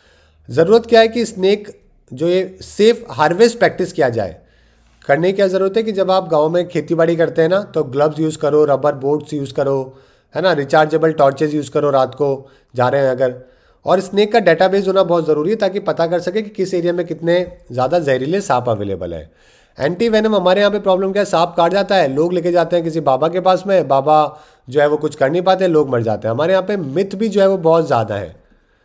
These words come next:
है ना, स्नेक को लेकर। ये भी एक बहुत बड़ा कारण है कि डॉक्टर के पास पहुँचने से पहले इंसान लुढ़क जाता है। दूसरी प्रॉब्लम ये है कि डॉक्टर के पास पहुंच भी जाए तो वहाँ पे दवाइयाँ नहीं मिलती है एंटी वेनम वाली,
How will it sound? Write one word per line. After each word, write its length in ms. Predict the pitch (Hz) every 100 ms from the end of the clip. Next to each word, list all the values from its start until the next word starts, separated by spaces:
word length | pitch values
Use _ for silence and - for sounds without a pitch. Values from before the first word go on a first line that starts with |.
| _ -
है 60 | 156
ना, 120 | 196
स्नेक 300 | 185 170 165
को 100 | 160
लेकर। 260 | 131 123
ये 140 | 127 180
भी 160 | 214
एक 140 | 220 175
बहुत 140 | 175
बड़ा 160 | 170 190
कारण 260 | 190 165 180
है 60 |
कि 140 | 190 202
डॉक्टर 320 | 160 123 170
के 100 | 170
पास 180 | 180 175 170
पहुँचने 280 | 160 170
से 80 | 170
पहले 240 | 165 151 175
इंसान 220 | 165 165
लुढ़क 200 | 151 127
जाता 260 | 113 95 92
है। 180 | 78 - _ _ _ _ _ -
दूसरी 220 | 165 214
प्रॉब्लम 360 | 208 202 208 214
ये 60 |
है 40 | 214
कि 80 | 214
डॉक्टर 300 | 226 233 196
के 120 | 202
पास 180 | 208 190
पहुंच 240 | 170 165
भी 100 | 190
जाए 140 | 202 202
तो 120 | 208
वहाँ 140 | 190
पे 120 | 185 190
दवाइयाँ 380 | 156 156 185
नहीं 120 | 202 190
मिलती 260 | 190 190
है 100 | 202
एंटी 220 | 170 175
वेनम 240 | 175 165 151
वाली, 240 | 135 110